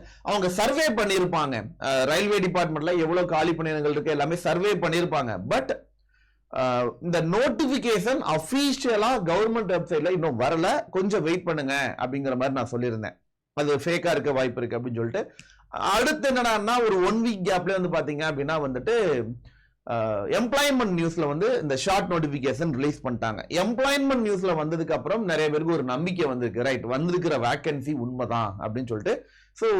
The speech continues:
இப்போ இதை ப்ரிப்பேர் பண்ண ஆரம்பிக்கிறவங்க, ஒருவேளை நீங்க காலேஜ் ஃபைனல் இயர் படிச்சிட்டு இருக்கீங்க, இல்ல நான் காலேஜ் போன வருஷம் முடிச்சேன், but நான் போன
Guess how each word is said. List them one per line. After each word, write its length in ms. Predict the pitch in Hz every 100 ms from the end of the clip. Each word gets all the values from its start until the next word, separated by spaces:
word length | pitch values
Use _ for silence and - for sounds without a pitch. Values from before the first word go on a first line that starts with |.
| 170
இப்போ 340 | 175 185 226 277 269 -
இதை 200 | 175 175
ப்ரிப்பேர் 420 | 180 180 240 214
பண்ண 120 | 196 170 147
ஆரம்பிக்கிறவங்க, 600 | 170 170 156 151 139 139 135
ஒருவேளை 280 | 131 147 165
நீங்க 180 | 165 143 113 143
காலேஜ் 340 | 151 170 147 -
ஃபைனல் 360 | 151 175 202 185
இயர் 140 | 160 117
படிச்சிட்டு 360 | 117 127 139 123
இருக்கீங்க, 300 | - 120 120 120 110 - - -
இல்ல 160 | 156 175
நான் 180 | 156 147
காலேஜ் 260 | 170 202 165
போன 240 | 160 202 202
வருஷம் 320 | 190 208 190
முடிச்சேன், 400 | 185 208 220 226 185
but 160 | 151 151
நான் 200 | 143 135
போன 320 | 120 180 208